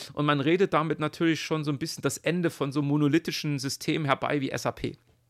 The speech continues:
Ich muss auch sagen, ähm, hier und da überlegt man sich ja durchaus, ob das eben sinnvoll ist, immer alles aus der gleichen Ökowolke, aus dem gleichen Ökosystem zu kaufen. Ähm, oder dann nicht, ich sag jetzt mal, auf andere, kleinere Unicorns zu setzen,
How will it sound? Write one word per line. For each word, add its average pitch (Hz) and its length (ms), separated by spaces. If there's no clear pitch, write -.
Ich - 60
muss 190 120
auch 208 100
sagen, 143 320
ähm, 139 260
hier 151 140
und 160 140
da 143 140
überlegt 147 460
man 131 140
sich - 180
ja 123 200
durchaus, 143 600
ob - 160
das 135 160
eben 139 180
sinnvoll 151 360
ist, - 120
immer 147 240
alles 151 240
aus 139 160
der 123 160
gleichen 135 760
Ökowolke, 131 800
aus 123 120
dem 131 80
gleichen 127 320
Ökosystem 127 640
zu - 100
kaufen. - 480
Ähm, 127 380
oder 156 280
dann 139 160
nicht, 143 240
ich 120 100
sag 131 140
jetzt - 160
mal, 131 180
auf - 240
andere, 151 380
kleinere 135 580
Unicorns 135 680
zu 123 80
setzen, 135 440